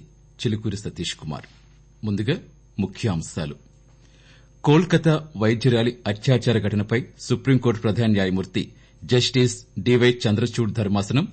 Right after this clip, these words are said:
రేపు విచారణ చేపట్టనుంది. భారత్లో మూడు రోజుల పర్యటన కోసం మలేషియా ప్రధానమంత్రి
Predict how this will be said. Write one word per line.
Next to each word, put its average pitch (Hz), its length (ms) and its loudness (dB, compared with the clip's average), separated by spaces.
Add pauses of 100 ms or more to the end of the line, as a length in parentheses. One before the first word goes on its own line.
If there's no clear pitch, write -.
(180)
రేపు 113 200 0
విచారణ 110 360 -2
చేపట్టనుంది. 87 720 -4 (1120)
భారత్లో 131 580 2 (180)
మూడు 110 200 4
రోజుల 117 260 2
పర్యటన 110 340 2
కోసం 104 380 -2 (280)
మలేషియా 117 440 2
ప్రధానమంత్రి 98 680 -2